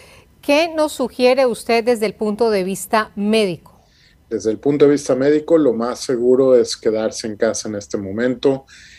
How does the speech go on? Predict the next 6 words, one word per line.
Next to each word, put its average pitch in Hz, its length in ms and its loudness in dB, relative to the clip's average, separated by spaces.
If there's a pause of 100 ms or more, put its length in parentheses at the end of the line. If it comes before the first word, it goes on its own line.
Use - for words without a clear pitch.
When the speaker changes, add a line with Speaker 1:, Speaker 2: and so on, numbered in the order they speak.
(140)
Speaker 2:
Estamos 143 600 0
esperando 123 840 0
un 123 220 -6
pico, 143 640 2
eh, 110 400 0
que 104 440 -6